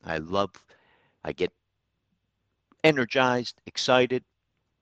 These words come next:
being on the radio, helping the community. And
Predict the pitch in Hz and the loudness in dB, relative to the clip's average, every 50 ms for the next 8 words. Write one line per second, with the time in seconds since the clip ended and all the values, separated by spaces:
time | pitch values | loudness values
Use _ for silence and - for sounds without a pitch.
0 | _ _ _ _ _ - - - 123 127 127 120 117 120 113 110 104 104 107 110 | _ _ _ _ _ -10 -4 -2 -2 -2 -2 -2 -4 -4 -4 -4 -4 -2 -2 -2
1 | 110 107 113 110 104 101 101 90 92 110 113 110 - 113 104 98 104 107 98 - | -2 -4 -4 -4 -4 -4 -8 -6 -2 0 0 0 -2 -6 -12 -10 -12 -16 -16 -16
2 | - 104 95 92 98 92 92 92 87 98 87 - _ _ _ - - - _ - | -18 -16 -14 -12 -12 -10 -10 -8 -8 -8 -10 -12 _ _ _ -20 -20 -20 _ -20
3 | _ _ - - 80 80 82 80 80 80 80 80 80 78 78 78 80 | _ _ -18 -16 -14 -12 -12 -12 -12 -12 -12 -12 -12 -14 -14 -18 -20